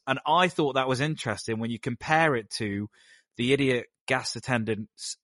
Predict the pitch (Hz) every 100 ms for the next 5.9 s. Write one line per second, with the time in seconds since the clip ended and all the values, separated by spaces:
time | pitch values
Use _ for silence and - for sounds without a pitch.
0 | - 131 - 175 - 156 135 131 127 127
1 | 123 127 131 110 - 143 147 123 95 98
2 | 110 117 120 - 185 156 101 104 _ -
3 | _ _ _ _ - 123 151 147 151 123
4 | 135 139 127 101 92 - 170 170 156 151
5 | 147 143 - 135 127 135 139 110 90